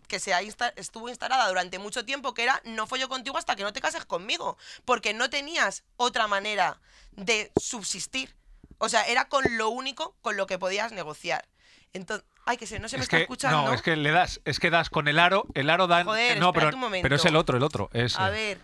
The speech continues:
Speaker 2: el aro da en el micro, que por otro lado.
Speaker 1: Ya, eso, que era como lo único que teníamos. Entonces, por eso muchas veces se dice ahora, claro, es que, eh, ahora, la gente de ahora no aguanta nada en pareja, y es como, "No, hombre, no, es que antes teníamos que aguantarlo todo,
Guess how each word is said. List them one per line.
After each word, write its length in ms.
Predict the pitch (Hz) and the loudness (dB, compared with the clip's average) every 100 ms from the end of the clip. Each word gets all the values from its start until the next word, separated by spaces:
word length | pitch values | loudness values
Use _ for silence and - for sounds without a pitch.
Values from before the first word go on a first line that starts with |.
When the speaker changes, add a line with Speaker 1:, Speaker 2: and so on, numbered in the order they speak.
| - | -2
Speaker 2:
el 140 | 117 | 4
aro 180 | 139 165 | 6 6
da 120 | 160 | 6
en 80 | 160 | 4
el 100 | 147 | 2
micro, 420 | 139 151 104 92 - - - _ - | 0 -2 -2 -4 -8 -20 -20 _ -6
que 100 | 123 | -2
por 200 | - 117 | -2 0
otro 160 | 135 127 | 2 2
lado. 320 | 123 143 139 - 170 | 2 -2 -8 -20 -2
Speaker 1:
Ya, 260 | 208 196 - | 4 4 4
eso, 420 | - 214 - 135 - _ - | -2 -2 -4 -12 -18 _ -6
que 100 | 226 | 2
era 120 | 240 | 2
como 240 | 320 285 240 | 2 0 2
lo 120 | 214 | 0
único 220 | 240 277 | 0 -2
que 80 | 247 | -2
teníamos. 540 | 190 180 180 165 151 - | -6 -4 -2 -4 -6 -8
Entonces, 200 | 180 220 | -8 -6
por 180 | 226 | -2
eso 220 | 247 285 214 | -2 -2 -6
muchas 300 | 208 233 240 | -2 -2 -2
veces 240 | 285 208 | -4 -6
se 100 | 208 | -6
dice 300 | 202 208 226 | -8 -4 2
ahora, 340 | 214 202 170 - | 4 4 2 2
claro, 180 | 254 269 | 0 0
es 100 | 247 | 0
que, 220 | 302 285 - | -2 -4 -4
eh, 180 | 220 196 | 2 4
ahora, 540 | 185 240 269 294 330 - | 4 2 2 0 -2 -2
la 140 | 214 | -2
gente 260 | 214 240 294 | 0 -6 -2
de 80 | 285 | 0
ahora 320 | 277 302 320 | 2 0 0
no 140 | 254 | -2
aguanta 320 | 240 269 285 | 0 -2 0
nada 160 | 269 226 | 0 0
en 80 | 196 | 0
pareja, 340 | 190 254 - | -2 -2 -4
y 40 | 226 | -6
es 80 | |
como, 260 | - 202 190 | -6 -6 -4
"No, 120 | 226 | -2
hombre, 260 | 269 247 233 | -2 -2 0
no, 200 | 285 247 | 0 0
es 120 | 220 - | -4 -6
que 100 | 262 | -6
antes 200 | 277 262 | -6 -6
teníamos 260 | 247 285 | -4 -4
que 40 | 285 | -2
aguantarlo 560 | 233 220 233 277 262 196 | -2 -2 0 -2 -2 -4
todo, 400 | 277 311 190 | -4 -4 -6